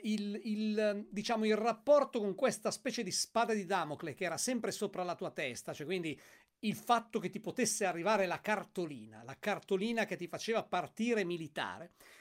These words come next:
era una realtà con la quale il giovane uomo doveva convivere fin da quando faceva i famigerati tre giorni. A diciotto anni, al compimento dei diciotto anni, si andava a fare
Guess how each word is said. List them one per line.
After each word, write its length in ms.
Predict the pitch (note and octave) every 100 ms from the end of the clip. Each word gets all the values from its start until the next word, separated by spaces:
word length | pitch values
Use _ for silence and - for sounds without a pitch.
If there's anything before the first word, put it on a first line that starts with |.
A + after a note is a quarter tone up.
| - _
era 440 | E4 C#4 E3+ E3 -
una 320 | D4+ C#4+ A#3+
realtà 320 | A#3 D#4+ D#4 C#4+
con 120 | D4
la 80 | G#3
quale 460 | A3 G3 F3 - -
il 260 | B3 B3 F#3
giovane 520 | E3+ C#4 A3+ G3+ C4+
uomo 400 | C#4 D#3+ D3+ G3
doveva 500 | F#3 G3+ G3+ D#3 -
convivere 920 | - D4+ C#4+ F#3 F3+ D3+ F#3 G#3+ A#3 - - _
fin 600 | - - - A#3 A3 C4
da 160 | A3+ C4
quando 360 | - D#3+ D#3+ G#3+
faceva 520 | F3 - E3 G3 -
i 100 | F#3+
famigerati 760 | - F#3 G#3+ G#3+ A3+ C#3 C3 D#3+
tre 240 | - C#3
giorni. 600 | A#2+ B3 A#3+ C#3 A#2 A2 - _ _ C#3
A 60 |
diciotto 400 | C3+ B2+ F3+ F3
anni, 180 | A3 A2+
al 60 | G#2+
compimento 540 | E3+ C#3 G#3+ A3+ D3+
dei 100 | C3+
diciotto 400 | C#3+ E3 D#4+ -
anni, 280 | C#3+ A#2+ G#3
si 200 | G#3+ A3+
andava 640 | A3+ A3 E3+ D3+ D#3 D#3+
a 80 | -
fare 640 | E3+ D#3+ C#3 C#3+ D3+ D3